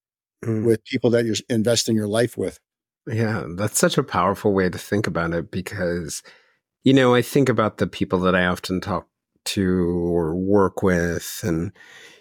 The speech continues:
Speaker 1: you know, it, they'll often, I, I can give you this one example of, um,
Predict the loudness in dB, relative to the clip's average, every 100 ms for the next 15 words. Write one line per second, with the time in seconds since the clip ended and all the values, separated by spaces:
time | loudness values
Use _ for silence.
0 | _ 2 4 4 0 _ _ _ -4 -4
1 | -6 _ _ _ -4 2 4 2 2 0
2 | 2 2 4 4 2 -4 -12 -20 _ _
3 | _ _ _ _ _ -8 -6 -6 -8 -6
4 | -6 0 2 4 2 0 0 -2 -4 -8
5 | -14 _ -2 4 4 6 4 2 2 0
6 | 0 0 0 -4 -6 -6 -6 -8 -10